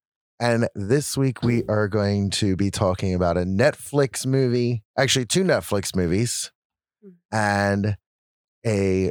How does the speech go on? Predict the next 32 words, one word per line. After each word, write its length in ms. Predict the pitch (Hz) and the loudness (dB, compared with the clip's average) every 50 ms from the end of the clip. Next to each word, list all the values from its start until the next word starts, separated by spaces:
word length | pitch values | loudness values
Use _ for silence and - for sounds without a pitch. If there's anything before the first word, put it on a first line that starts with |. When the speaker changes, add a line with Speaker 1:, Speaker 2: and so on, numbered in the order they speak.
| - - | -4 -6
Speaker 1:
show 480 | - - 143 135 127 123 117 120 120 | -4 -2 0 2 2 2 0 -2 -2
that 400 | - 113 107 101 98 95 92 87 - _ _ _ _ _ _ _ _ _ _ _ _ _ | -2 -2 0 2 2 0 0 -2 -6 _ _ _ _ _ _ _ _ _ _ _ _ _
Shy 340 | _ - - 107 87 92 95 | _ -4 -2 0 0 0 0
found 500 | 92 - 95 87 87 92 107 117 - - - - | 0 -2 0 0 0 0 -2 -4 -6 -10 -8 -4
and 280 | 95 90 82 85 87 | -2 0 0 0 0
we 100 | 90 92 | 0 0
started 280 | 90 - 95 87 85 80 | 0 0 0 0 0 0
watching. 440 | 80 80 80 - - 92 104 104 - _ _ | 0 -2 -2 -2 -2 -2 -2 -4 -6 _ _
I 40 | - | -6
mean, 280 | 95 92 90 82 82 87 - - | -2 -2 0 0 -2 -6 -8 -6
a 60 | 98 | -2
lot 160 | 113 110 98 | 0 0 0
of 40 | 82 | -2
people 200 | - 107 90 82 | -2 -4 -4 -2
probably 240 | - - 92 82 80 | -2 -2 -2 0 0
know 140 | 82 80 78 | 0 0 0
about 200 | 78 80 78 104 | 0 0 0 0
it 160 | 123 - - _ _ - | 0 -2 -6 _ _ -6
since 240 | - - 90 82 | -2 -2 -2 -2
it's 160 | - - - - | -2 -2 -2 0
on 140 | 82 78 | 0 0
the 60 | 78 76 | -2 -2
C 140 | - - | -2 -2
W, 400 | 82 78 78 73 80 80 87 101 98 - _ _ - | -2 -2 0 0 0 0 0 -2 -4 -8 _ _ -4
but 80 | 92 | -2
that's 280 | - 82 76 - - - | 0 0 -2 -2 -4 -2
Walker, 460 | 87 85 82 87 - - 113 127 131 - _ _ _ _ _ _ _ _ _ - | -2 -2 -2 -2 -2 -2 -2 0 -2 -4 _ _ _ _ _ _ _ _ _ -6
which 180 | 104 92 - | -4 -2 -2
is 100 | 104 92 | 0 0
actually 960 | 110 107 110 110 - - - 113 104 101 101 98 95 92 95 92 92 95 98 - _ _ _ _ _ _ _ _ _ | 2 0 0 0 -4 -2 -2 0 0 2 2 2 0 0 0 0 0 -2 -4 -8 _ _ _ _ _ _ _ _ _
the 140 | - 107 104 | -2 -2 0
modern 720 | 87 90 95 98 101 101 104 113 117 110 107 104 104 101 | 0 0 0 0 2 2 2 2 0 0 0 0 -2 -4